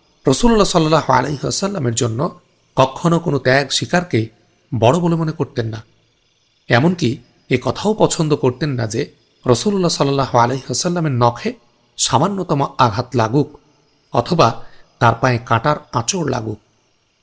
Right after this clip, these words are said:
তার জন্য তাদের নিজেদের জীবন পর্যন্ত ত্যাগ করতে তারা সর্বক্ষণ প্রস্তুত থাকতেন। একদিন আবু বকর সিদ্দিক রাদিয়াল্লাহু আনহু অত্যন্ত শোচনীয়ভাবে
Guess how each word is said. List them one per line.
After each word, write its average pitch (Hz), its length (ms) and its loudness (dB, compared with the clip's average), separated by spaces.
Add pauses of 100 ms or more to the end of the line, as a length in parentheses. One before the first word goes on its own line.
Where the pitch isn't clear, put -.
(400)
তার 143 200 4
জন্য 190 240 0
তাদের 156 280 0
নিজেদের 147 480 -2
জীবন 151 320 0
পর্যন্ত 117 560 -4 (360)
ত্যাগ 110 240 2
করতে 151 240 -8
তারা 180 280 -6 (180)
সর্বক্ষণ - 640 -2
প্রস্তুত - 520 -4
থাকতেন। 113 440 -10 (920)
একদিন 190 260 6
আবু 202 260 4
বকর 233 160 6
সিদ্দিক 180 540 2
রাদিয়াল্লাহু 139 760 0
আনহু 131 440 2 (400)
অত্যন্ত 240 460 2
শোচনীয়ভাবে 151 840 2